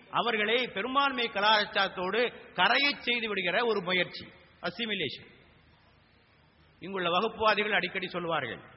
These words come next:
பாசிஸ்டுகள் சொல்வார்கள், "ஒரே நாடு, ஒரே கலாச்சாரம், ஒரே சட்டம்" என்று அடிக்கடி சொல்லி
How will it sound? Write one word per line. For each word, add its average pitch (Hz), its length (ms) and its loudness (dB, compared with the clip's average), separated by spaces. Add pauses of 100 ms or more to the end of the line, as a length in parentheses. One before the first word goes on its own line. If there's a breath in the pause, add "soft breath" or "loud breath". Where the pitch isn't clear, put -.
பாசிஸ்டுகள் 170 580 -4
சொல்வார்கள், 127 480 -8 (600)
"ஒரே 175 320 2
நாடு, 156 440 -2
ஒரே 180 260 -2
கலாச்சாரம், 151 720 -2
ஒரே 180 260 -2
சட்டம்" 147 480 -4 (260)
என்று 190 280 -2
அடிக்கடி 175 340 -2
சொல்லி 175 420 -4